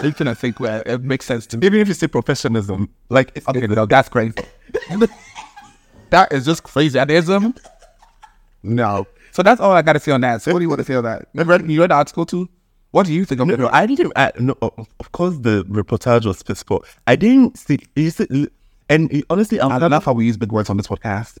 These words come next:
Speaker 1: Come on, reportage. Continue.
Speaker 2: I was, I was talking to, about it with a friend, right? And my thing about Ghanaians, like, a, a good percentage of the artists that we have here, we don't know what their personality is like. So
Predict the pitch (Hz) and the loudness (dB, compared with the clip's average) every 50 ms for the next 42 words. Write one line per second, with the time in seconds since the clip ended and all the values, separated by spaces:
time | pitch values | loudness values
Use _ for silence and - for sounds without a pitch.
0 | _ _ _ - - 160 127 104 95 - 98 - 104 98 98 104 110 - - 107 | _ _ _ -6 0 0 2 0 0 -2 -4 -2 0 2 2 0 0 -4 -8 -12
1 | - - _ - _ _ _ _ - - 127 117 113 147 143 131 123 123 131 135 | -14 -16 _ -20 _ _ _ _ -10 -6 -6 -4 -2 -2 -2 -2 -2 0 0 2
2 | 139 147 147 151 147 151 - _ _ - 147 160 165 160 - 208 233 285 294 - | 2 4 2 2 0 -2 -10 _ _ 2 4 4 4 2 0 -2 -2 -2 -4 -2
3 | - 139 135 - - 104 104 107 101 - - 120 110 107 - 107 98 - _ 107 | -2 -2 -2 0 -2 0 0 0 0 0 0 0 0 0 -2 -4 -8 -6 _ -4
4 | 101 92 92 90 90 90 92 98 - _ _ _ _ _ _ _ - 120 123 123 | -2 -2 -2 -2 -4 -4 -4 -6 -10 _ _ _ _ _ _ _ -2 0 2 2
5 | 123 120 - _ _ _ _ _ _ _ _ _ - 127 120 123 139 - - 226 | 2 0 -4 _ _ _ _ _ _ _ _ _ 0 2 2 2 2 2 2 2
6 | 247 - - 107 110 104 101 95 101 98 98 101 107 110 113 113 - - _ _ | 2 2 2 0 0 0 0 0 0 -2 0 0 0 0 0 -2 -6 -12 _ _
7 | _ - 110 110 107 104 101 _ _ _ _ _ _ 123 131 135 117 - _ _ | _ -2 0 0 0 -2 -6 _ _ _ _ _ _ 0 0 0 -2 -6 _ _
8 | 110 107 110 113 110 - 196 202 - - 110 - - 120 117 117 - 131 120 107 | 0 0 0 -4 -2 -2 -2 -2 -2 -6 -8 -2 0 2 2 2 2 0 -2 -2
9 | - - 98 98 92 90 85 - _ _ _ _ _ 101 98 - - - - 107 | -2 -2 -2 -2 -2 -4 -8 -14 _ _ _ _ _ -4 -4 -4 -4 0 -2 -2
10 | 107 - - 117 110 98 95 95 92 98 92 107 104 98 92 98 98 87 87 90 | -2 -2 -4 -6 -6 -2 0 0 2 2 0 0 -2 -2 0 0 0 0 -2 -4
11 | - - 101 110 107 135 151 160 139 120 107 104 101 95 87 92 80 - 101 90 | -6 -4 -4 0 2 2 2 2 2 2 2 0 0 0 0 -4 -4 -2 -6 -6
12 | - - 95 95 98 - - 101 85 - - 58 - - - - _ _ _ _ | -4 -2 0 0 0 -2 -2 -6 -6 -4 -8 -10 -10 -10 -12 -14 _ _ _ _
13 | _ _ _ _ _ _ _ _ _ _ _ _ _ _ _ _ _ - - - | _ _ _ _ _ _ _ _ _ _ _ _ _ _ _ _ _ -20 -6 -2
14 | 135 123 123 131 117 - | 0 0 0 0 -4 -6